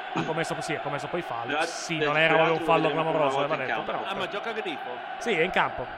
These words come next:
Speaker 1: Vabbè, è
Speaker 2: Ma è
Speaker 1: miglio-,
Speaker 2: più
Speaker 1: è,
Speaker 2: forte
Speaker 1: guarda, guarda,
Speaker 2: la
Speaker 1: è mi-, è
Speaker 2: squadra.
Speaker 1: migliore che hanno, eh. Cioè.
Speaker 3: Allora è fatta.
Speaker 1: Sì. Vabbè che tu hai questo odio immotivato per Grifo, assolutamente immotivato, dato i numeri,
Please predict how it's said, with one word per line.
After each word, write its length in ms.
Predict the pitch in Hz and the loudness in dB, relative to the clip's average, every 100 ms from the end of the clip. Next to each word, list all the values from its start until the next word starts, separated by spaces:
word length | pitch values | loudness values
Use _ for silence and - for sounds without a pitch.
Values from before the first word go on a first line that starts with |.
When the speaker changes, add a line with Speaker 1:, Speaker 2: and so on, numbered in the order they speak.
| - - | -10 -2
Speaker 1:
Vabbè, 120 | 254 170 | 2 4
è 20 | |
Speaker 2:
Ma 60 | |
è 40 | 180 | 4
Speaker 1:
miglio-, 100 | 208 | 4
Speaker 2:
più 80 | 240 | 6
Speaker 1:
è, 40 | |
Speaker 2:
forte 260 | 220 247 254 | 6 4 4
Speaker 1:
guarda, 0 | |
guarda, 160 | 220 226 | 4 6
Speaker 2:
la 40 | |
Speaker 1:
è 20 | 190 | 6
mi-, 60 | |
è 40 | 208 | 6
Speaker 2:
squadra. 100 | 185 | 4
Speaker 1:
migliore 300 | 190 208 190 | 4 2 2
che 60 | 262 | 2
hanno, 360 | 196 131 139 | 2 0 -2
eh. 60 | 180 - | -4 -6
Cioè. 100 | - 190 - - - - - - - - - - - - - - - - - | -10 -10 -10 -10 -10 -12 -12 -12 -10 -10 -12 -12 -10 -10 -8 -8 -8 -8 -8
Speaker 3:
Allora 180 | 143 156 | -8 -8
è 40 | - | -8
fatta. 760 | 117 123 - - - - - | -8 -8 -8 -10 -12 -12 -10
Speaker 1:
Sì. 60 | 135 - - - - - | -10 -10 -12 -12 -10 -2
Vabbè 160 | 180 | 0
che 120 | - - | 2 4
tu 100 | 262 | 4
hai 100 | 208 | 6
questo 260 | 226 - | 4 6
odio 320 | 214 233 240 | 6 6 4
immotivato 500 | 233 202 185 180 202 | 0 0 2 2 2
per 200 | 220 180 | 2 -2
Grifo, 260 | 151 175 156 | 0 -2 -2
assolutamente 400 | 143 143 165 180 | -6 -4 -2 -2
immotivato, 640 | 170 160 156 156 151 127 | -4 -2 -2 0 0 0
dato 200 | 135 135 | -4 -4
i 60 | 139 | -6
numeri, 320 | 139 131 123 | -6 -6 -8